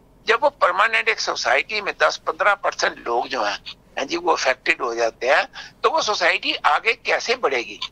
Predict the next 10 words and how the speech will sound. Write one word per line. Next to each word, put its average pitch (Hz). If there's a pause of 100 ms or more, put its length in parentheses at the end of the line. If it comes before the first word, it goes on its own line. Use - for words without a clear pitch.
(100)
Society 190
में 294
confidence 233
कहाँ 147
से 123
आएगा? 98 (340)
वो 185
जो 214
confidence 185
है, 165